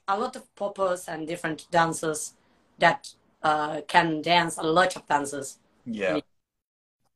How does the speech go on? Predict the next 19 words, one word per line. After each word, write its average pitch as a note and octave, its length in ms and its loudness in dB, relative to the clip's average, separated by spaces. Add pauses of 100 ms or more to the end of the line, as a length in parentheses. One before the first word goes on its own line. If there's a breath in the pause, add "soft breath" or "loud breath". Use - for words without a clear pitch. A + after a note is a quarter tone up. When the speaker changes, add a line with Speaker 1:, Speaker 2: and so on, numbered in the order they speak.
(340)
Speaker 2:
Yeah, E3 240 8
Speaker 1:
Uh, E3 80 10
Speaker 2:
that's - 160 4
so - 160 -2 (120)
dope. A2 140 4 (800)
That's G#2+ 220 -2
one A#2 120 -2
of A2 60 -6
the G2 80 -8
cool G#2+ 240 -4
things. G#2 280 -4
I, G2+ 200 4 (180)
and G#2+ 140 0
I'm, A2 260 0
I'm A2+ 180 4
sure A#2 260 4
we're B2 120 4
gonna, A2+ 180 2
like, F#2 240 2